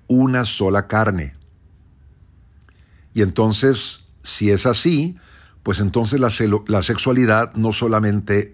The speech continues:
es sexo, no solamente es biología o instintos, sino que apunta y señala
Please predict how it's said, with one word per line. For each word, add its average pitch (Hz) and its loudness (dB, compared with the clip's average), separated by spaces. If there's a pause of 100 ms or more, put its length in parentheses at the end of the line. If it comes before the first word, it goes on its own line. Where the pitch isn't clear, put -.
(100)
es 95 -2
sexo, - -4 (720)
no 98 -4
solamente 113 0
es 90 -2
biología 110 0 (420)
o 98 0
instintos, 139 -2 (1080)
sino 113 0
que - 0
apunta 170 0
y 113 -2
señala 120 0